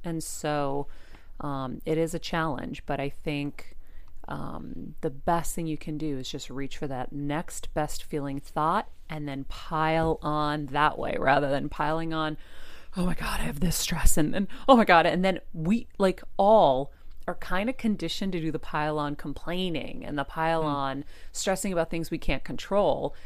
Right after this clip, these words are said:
Speaker 2: And then we get sicker and sicker and sicker. And we just keep finding other people to do this with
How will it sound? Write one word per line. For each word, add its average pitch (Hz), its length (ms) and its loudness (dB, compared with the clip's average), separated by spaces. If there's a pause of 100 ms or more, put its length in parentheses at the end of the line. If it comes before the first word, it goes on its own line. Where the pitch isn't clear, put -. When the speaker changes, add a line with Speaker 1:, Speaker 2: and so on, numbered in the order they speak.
(200)
Speaker 2:
And 180 140 0
then 180 80 0
we 180 80 -2
get 165 120 -2
sicker - 260 -2
and 160 120 -2
sicker 160 220 -2
and 147 100 -2
sicker. - 220 0
And 135 80 -2
we 143 80 -2
just - 160 -2
keep - 240 -2
finding 180 540 2 (180)
other 156 180 2
people 151 420 0
to - 160 -8
do 185 220 -2
this - 240 -2
with - 240 -4